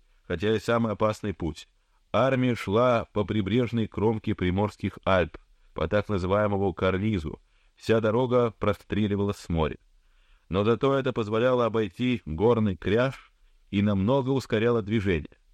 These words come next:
Впереди быстро движущихся рядов пешком,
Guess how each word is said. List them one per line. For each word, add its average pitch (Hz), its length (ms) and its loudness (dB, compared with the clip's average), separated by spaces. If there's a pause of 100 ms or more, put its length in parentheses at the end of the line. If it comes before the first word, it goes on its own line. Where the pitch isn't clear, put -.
(340)
Впереди 104 540 0
быстро 113 500 2
движущихся 101 760 -2
рядов 107 460 0 (240)
пешком, 123 760 0